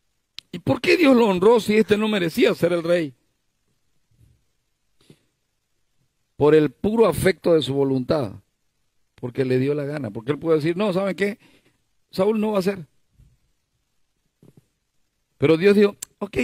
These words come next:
démosle uno conforme al corazón de ellos".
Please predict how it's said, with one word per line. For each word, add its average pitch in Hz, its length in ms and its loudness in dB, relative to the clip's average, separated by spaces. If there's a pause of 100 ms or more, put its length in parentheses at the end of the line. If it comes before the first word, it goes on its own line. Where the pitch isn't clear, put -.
(100)
démosle 226 440 2
uno 240 460 0
conforme 180 460 -4
al 175 80 -4
corazón 151 380 -4
de 156 120 0
ellos". 120 220 -6